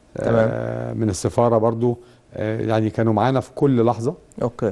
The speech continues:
Speaker 1: آه، وبنحل مع بعض اي مشكله موجوده بشكل
Speaker 2: حلو.
Speaker 1: سريع.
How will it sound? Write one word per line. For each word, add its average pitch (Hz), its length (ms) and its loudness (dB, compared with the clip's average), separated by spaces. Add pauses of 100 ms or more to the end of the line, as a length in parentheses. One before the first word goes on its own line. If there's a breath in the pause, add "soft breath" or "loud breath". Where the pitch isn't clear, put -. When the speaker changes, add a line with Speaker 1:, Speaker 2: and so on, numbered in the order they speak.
Speaker 1:
آه، 107 540 2
وبنحل 113 1000 2
مع 107 180 4
بعض 117 400 2 (140)
اي 117 200 0
مشكله 110 320 -2
موجوده 104 420 2
بشكل 104 600 -2
Speaker 2:
حلو. 120 140 2 (140)
Speaker 1:
سريع. 113 520 2